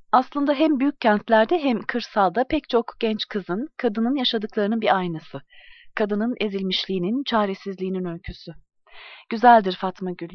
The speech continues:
aşıktır Mustafa'sına ve bir sığıntı gibidir abisinin evinde. Mustafa ile evleneceği günü heyecanla, sevinçle bekler. Ne var ki o gün gelmeden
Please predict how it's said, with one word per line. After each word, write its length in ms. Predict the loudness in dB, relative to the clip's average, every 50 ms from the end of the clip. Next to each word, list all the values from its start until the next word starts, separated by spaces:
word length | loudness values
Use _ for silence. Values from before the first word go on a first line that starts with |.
| 0 2
aşıktır 500 | 2 2 2 0 -6 -10 -10 -10 -10 -10
Mustafa'sına 640 | -10 -10 -12 -14 -10 -8 -8 -8 -6 -4 -4 -4 -2
ve 120 | -4 -4
bir 100 | -6 -8 -10 -8
sığıntı 300 | -6 -6 -6 -6 -8 -10
gibidir 340 | -10 -10 -8 -8 -6 -6 -4
abisinin 580 | -4 -4 -4 -6 -8 -10 _ -8 -6 -6 -6 -6
evinde. 320 | -8 -8 -10 -10 -12 -14 _ _ _ -20 -20 -20 -18 -14
Mustafa 360 | -14 -10 -6 -6 -4 -2 -2
ile 200 | -2 -2 0 0
evleneceği 560 | 0 0 0 -2 -4 -4 -4 -4 -4 -4 -4 -4
günü 200 | -4 -6 -6 -4
heyecanla, 680 | -4 -4 -4 -4 -2 0 0 0 0 0 -4 -4 -8 -10 -6 -6
sevinçle 440 | -4 -4 -4 -4 -6 -6 -6 -6
bekler. 560 | -8 -8 -12 _ -12 -12 -12 -12 -12 -16 -20 _ _ -20 _ _ _ _ -20 -20 -20 -20 _ -20 -20 _ _ _ _ 0
Ne 140 | 0 2
var 220 | 2 4 2 2 0
ki 140 | 0 -2 0
o 100 | 0 0
gün 180 | 0 0 2
gelmeden 580 | 4 4 4 4 4 0 0 0 0 0 -2